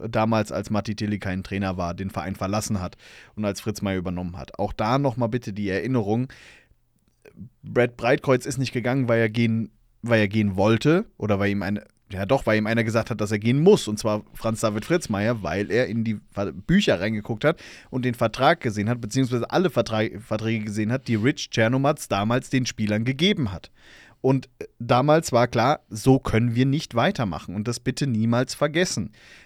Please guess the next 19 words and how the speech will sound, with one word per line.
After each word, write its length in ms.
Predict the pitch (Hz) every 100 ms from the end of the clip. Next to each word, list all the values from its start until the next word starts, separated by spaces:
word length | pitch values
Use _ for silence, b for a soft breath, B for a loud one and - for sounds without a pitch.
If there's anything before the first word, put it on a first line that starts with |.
| B
Ähm, 380 | 127 123 123 117 -
dass 240 | 117 -
nicht 260 | 131 131 -
Brad 240 | 117 113
Breitkreuz 640 | 107 113 131 - 139 123
geflohen 640 | - 117 - 117 127 151 -
ist, 260 | 156 -
weil 220 | 117 113
Matti 320 | 113 113 - 113
Tilikainen 500 | 131 127 - 113 117
nicht 200 | 117 120
mit 120 | 104
ihm 160 | 107
konnte 340 | - 117 123 160
oder 220 | 139 104
er 160 | 87 107
nicht 240 | 107 -
mit 180 | 107 -
ihm, 360 | 107 131 196